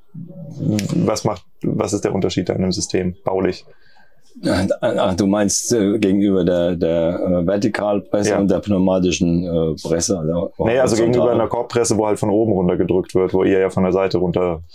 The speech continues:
Speaker 2: Das ist dasselbe System, also die Korbpresse ist dasselbe System, nur dass eben die Zylinder außen sitzen.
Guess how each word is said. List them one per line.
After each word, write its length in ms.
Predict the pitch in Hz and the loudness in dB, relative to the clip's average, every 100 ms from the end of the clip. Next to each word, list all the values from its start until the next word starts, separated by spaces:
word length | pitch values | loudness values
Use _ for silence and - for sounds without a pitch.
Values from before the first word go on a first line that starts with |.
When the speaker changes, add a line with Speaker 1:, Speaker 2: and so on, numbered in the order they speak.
| - - - - - - - | -12 -10 -12 -18 -8 -8 -4
Speaker 2:
Das 180 | - - | -4 -2
ist 180 | 85 - | -2 0
dasselbe 420 | 87 110 110 107 | 0 0 2 0
System, 340 | 98 - 92 | 0 -2 0
also 140 | 90 92 | 2 0
die 80 | 92 | 0
Korbpresse 600 | 110 113 120 120 117 117 | 0 0 0 0 2 0
ist 160 | 101 | 0
dasselbe 420 | 101 - 107 104 | 0 0 2 0
System, 500 | 90 104 - 101 117 | 0 -4 0 0 2
nur 120 | 104 107 | 2 2
dass 180 | 104 | 2
eben 280 | 120 110 117 | 2 2 2
die 240 | 117 113 107 | 2 0 0
Zylinder 460 | - 107 113 113 - | 0 0 2 0 0
außen 280 | 107 92 | 0 0
sitzen. 460 | 76 82 - - 60 | -2 -4 -6 -10 -14